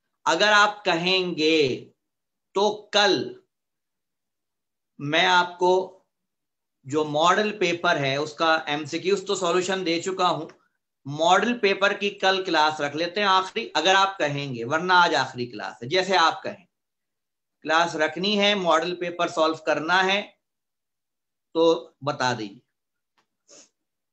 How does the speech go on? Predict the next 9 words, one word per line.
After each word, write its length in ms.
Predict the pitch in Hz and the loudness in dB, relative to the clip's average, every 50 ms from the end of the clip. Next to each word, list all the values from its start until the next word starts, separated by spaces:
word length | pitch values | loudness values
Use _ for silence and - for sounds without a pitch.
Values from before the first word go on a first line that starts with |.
| _ _ _ _ _ _ _ _ _ _ _ _ _ - | _ _ _ _ _ _ _ _ _ _ _ _ _ -6
दो 200 | 139 170 185 185 | -2 0 2 2
बच्चे 300 | 185 180 180 - 185 180 | 2 2 0 0 -2 -2
कह 160 | 185 175 170 | 0 0 0
रहे 120 | 160 180 | 0 2
हैं 60 | 170 160 | 2 2
रख 200 | 156 147 - 131 | 2 0 -2 -6
लें, 240 | 120 120 - _ _ _ _ _ _ _ _ _ _ _ _ _ _ _ _ _ _ _ _ _ _ _ _ _ _ 151 | -12 -12 -14 _ _ _ _ _ _ _ _ _ _ _ _ _ _ _ _ _ _ _ _ _ _ _ _ _ _ -2
ओके। 300 | 160 185 185 185 - - - _ _ _ _ _ _ _ _ _ _ _ _ _ _ _ _ _ _ _ _ _ _ - | 0 0 0 -2 -4 -10 -12 _ _ _ _ _ _ _ _ _ _ _ _ _ _ _ _ _ _ _ _ _ _ 0
तो 100 | 190 | 2